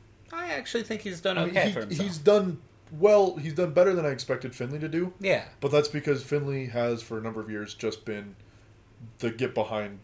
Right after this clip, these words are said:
Speaker 2: beat him with speed.
Speaker 1: Yeah.
Speaker 2: Him doing anything other than that is a bonus for me. It's like icing on the cake.
Speaker 1: I actually,
Speaker 2: And so when I see
Speaker 1: I
Speaker 2: him
Speaker 1: wouldn't
Speaker 2: doing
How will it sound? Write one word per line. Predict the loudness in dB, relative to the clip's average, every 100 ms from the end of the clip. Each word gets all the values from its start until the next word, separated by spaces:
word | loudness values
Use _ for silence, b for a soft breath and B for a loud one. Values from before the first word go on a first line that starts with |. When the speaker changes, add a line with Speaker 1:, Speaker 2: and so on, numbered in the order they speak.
| -20 -20 _ -20 -16 -6
Speaker 2:
beat | -4
him | -4
with | -6
speed. | -6 -8 -10 -18 _ -6
Speaker 1:
Yeah. | -2 -2 -4 -20 -20 _ -20 -20 -18 -16 -18 -12
Speaker 2:
Him | -8 -2 -2 -2
doing | -2 -2 -4 -6
anything | -6 -6 -8 -2
other | 0 0 0
than | -2
that | -2 -2 -6 -20 -20 -6
is | -4 -4
a | -6 -14 0
bonus | 2 2 -4 -10
for | -12
me. | -18 -20 -16
It's | -12 -12 -6
like | -6 -6 -12 -20 -20 -20 -20 -20 -14 -2
icing | -2 0 -4
on | -6
the | -6
cake. | -8 -8 -6
Speaker 1:
I | 2 4
actually, | 4 2
Speaker 2:
And |
so | 4 6
when | 6
I | 4
see | 2
Speaker 1:
I | 2
Speaker 2:
him |
Speaker 1:
wouldn't | 2
Speaker 2:
doing | 4